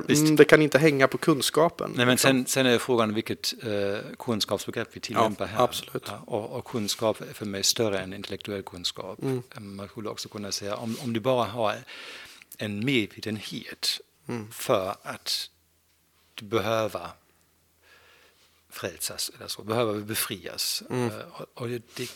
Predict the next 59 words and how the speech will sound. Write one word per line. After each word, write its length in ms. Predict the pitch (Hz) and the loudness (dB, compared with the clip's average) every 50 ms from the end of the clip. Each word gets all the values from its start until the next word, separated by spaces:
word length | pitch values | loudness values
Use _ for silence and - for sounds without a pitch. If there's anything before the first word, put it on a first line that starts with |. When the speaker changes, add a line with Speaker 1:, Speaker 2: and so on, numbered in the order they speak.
| - - - | -16 -18 -20
Speaker 1:
det 60 | - - | -16 -16
tror 200 | - - 113 98 | -12 -10 -10 -10
jag 60 | 92 | -10
har 120 | 92 92 87 | -12 -14 -14
alla. 380 | - - - - - - - - _ _ _ _ _ _ _ _ _ _ _ _ - - - | -14 -14 -16 -16 -18 -20 -20 -20 _ _ _ _ _ _ _ _ _ _ _ _ -18 -10 -8
Speaker 2:
Ja, 180 | - - - - _ _ - | -8 -8 -8 -10 _ _ -16
det 80 | - - | -14 -14
Speaker 1:
Tror 160 | - - - | -12 -14 -14
jag. 80 | - - - _ _ _ _ _ _ _ _ _ _ | -16 -18 -20 _ _ _ _ _ _ _ _ _ _
Speaker 2:
det 140 | _ _ - | _ _ -6
tror 120 | - - - | -2 0 2
jag 80 | 50 - | 2 0
är 40 | |
en 60 | - - | 0 -4
mänsklig 420 | - - - - - - - 113 | -6 -6 -6 -8 -8 -6 -6 -4
Speaker 1:
Ja, 60 | 107 | -2
Speaker 2:
grund-, 360 | 107 120 123 117 113 110 113 | 0 2 2 2 2 0 0
Speaker 1:
precis. 480 | 110 113 113 117 113 113 117 113 - - | 2 4 6 6 6 6 4 2 2 4
Speaker 2:
erfarenhet. 460 | - 120 - - 120 120 131 139 135 | 2 2 4 4 4 6 6 6 8
Speaker 1:
Det 100 | - 131 | 10 12
är 80 | 135 135 | 12 12
svårt 240 | 131 - 135 135 123 | 10 8 8 8 6
att 60 | 110 | 6
krypa 180 | - 139 127 113 113 | 6 4 4 6 6
Speaker 2:
Moment. 160 | 110 110 110 | 4 4 6
Speaker 1:
in 160 | 120 120 117 | 4 4 2
i 60 | 107 104 | 2 0
andras 300 | 101 98 101 101 98 - | 0 0 -2 2 4 4
känslor 580 | - 113 101 101 101 - - - 113 104 98 | 4 4 2 2 2 0 2 2 2 2 2
och, 320 | 98 95 92 92 101 117 104 | 2 2 2 0 -2 -2 -4
och 120 | - - | -4 -2
hjärnor 420 | 104 101 101 95 98 104 110 101 | -2 0 0 -2 -2 -2 -2 -2
förstås, 500 | 92 - 95 95 - 120 117 120 - - | -2 -4 -6 -2 -2 0 2 2 2 0
Speaker 2:
Mm, 180 | - 90 92 92 | 0 -4 -6 -4
Speaker 1:
men, 100 | 113 117 | -2 -2
Speaker 2:
mm. 100 | 110 110 107 - - - - - - - _ | -2 -4 -6 -8 -10 -12 -14 -16 -18 -18 _
Speaker 1:
men 160 | - 107 107 | -6 -4 -2
det 80 | 110 110 - | -2 -2 -2
tror 220 | - 113 104 98 | 0 0 0 0
jag 80 | 87 80 80 | -2 -4 -10
nog. 240 | - - - - - 117 | -16 -18 -18 -16 -10 -8
Men, 220 | 113 107 110 110 | -8 -8 -6 -6
men 160 | 113 117 123 | -4 -4 0
det 100 | 123 131 | 0 0
här 200 | 131 147 151 139 | 2 2 2 2
med, 140 | 131 123 127 | 0 0 -2
med 140 | 127 127 127 | -4 -6 -4
läran, 480 | 135 139 131 117 117 139 143 135 117 | 0 2 4 4 4 4 2 0 0
det 100 | 107 110 | -2 -4
är 120 | 113 117 117 | -4 -4 -4
ju, 200 | 113 110 107 101 104 113 - - - 135 | -2 -2 -2 -4 -4 -8 -12 -12 -10 -8
eh, 220 | 117 110 107 113 120 - - - | -8 -6 -6 -6 -8 -10 -12 -10
också 280 | - 143 - - - 113 | -10 -6 -4 -2 0 0
en, 160 | 104 104 110 | -2 -2 -6
en, 200 | 110 104 101 98 | -8 -8 -8 -8
en 200 | 104 101 101 101 | -10 -10 -8 -4
del 300 | 107 110 98 92 90 95 | -2 -2 -2 -2 -2 -4
av 280 | 104 92 92 92 90 92 | -4 -4 -4 -6 -8 -8
Jesu 440 | 92 95 92 - - 98 92 92 | -6 -2 0 0 0 0 -4 -8